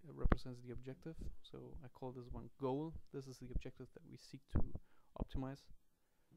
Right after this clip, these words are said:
And, um, then I need to specify now my, uh, equations, so my objective function and my, uh, c-, constraints to the problem. The objective function, uh, receives, uh, the name objective, and then I specify,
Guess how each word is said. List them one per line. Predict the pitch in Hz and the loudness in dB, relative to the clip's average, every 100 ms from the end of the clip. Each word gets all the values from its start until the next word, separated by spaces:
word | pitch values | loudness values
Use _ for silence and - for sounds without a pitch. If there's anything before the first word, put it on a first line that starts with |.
| - 143 | -20 -4
And, | 135 131 131 131 - | 0 2 2 -2 -4
um, | 139 127 127 127 - - _ _ _ - | -4 -2 -2 -4 -8 -10 _ _ _ -14
then | 135 143 160 139 | 0 0 0 -4
I | 135 | -4
need | 135 | -4
to | - | -6
specify | 131 135 127 127 | -2 -2 0 -2
now | 123 123 | 0 -4
my, | 120 120 120 117 - - | -4 -4 -6 -8 -10 -8
uh, | 123 - | -12 -10
equations, | - 131 127 127 120 | -4 -2 -2 -6 -10
so | - | -8
my | 120 120 127 131 | -10 -10 -12 -14
objective | 127 143 - | -10 -8 -8
function | 131 120 - | -10 -12 -10
and | 123 | -10
my, | 120 120 120 - 123 | -10 -10 -10 -10 -10
uh, | 110 | -12
c-, | - - - | -14 -20 -14
constraints | - - 131 117 - | -10 -8 -6 -6 -6
to | - - | -6 4
the | - | 12
problem. | - - - - - - _ - _ _ - | 12 12 -8 -18 -20 -20 _ -20 _ _ -12
The | 135 | -8
objective | 127 160 165 | 2 2 6
function, | 165 160 170 175 180 - - - - - | 4 4 0 -4 -6 -14 -20 -20 -20 -8
uh, | 139 139 139 139 139 - - - - - - 160 | -4 -2 -2 -4 -6 -10 -16 -18 -20 -20 -16 -10
receives, | 131 - 135 - | -10 -8 -10 -2
uh, | 123 - 135 127 | -2 -2 -8 -8
the | 123 | -6
name | 127 | -6
objective, | 123 123 139 - 156 147 - | -6 -6 -8 -6 -8 -8 -14
and | 135 131 131 127 | -10 -8 -8 -6
then | 131 127 120 131 | -6 -6 -8 -8
I | 123 | -10
specify, | - - 139 135 - - 127 123 | -10 -6 -6 -6 -12 -8 -6 2